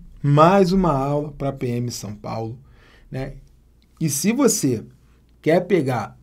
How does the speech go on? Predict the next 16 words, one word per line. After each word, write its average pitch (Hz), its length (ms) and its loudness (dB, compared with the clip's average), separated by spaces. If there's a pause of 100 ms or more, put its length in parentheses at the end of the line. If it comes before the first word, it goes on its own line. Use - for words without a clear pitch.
(140)
uma 262 380 4
dessas 170 400 0
vagas, 127 440 -6
por - 100 -18
que 190 80 -4
que - 80 -8
eu 339 60 -8
tô 330 100 -8
falando 220 360 -4
disso? 131 360 -6
Vai - 200 -10
sair 214 280 -4
mais 208 380 -2
um 233 40 -2
edital 208 460 -4
agora 180 520 -2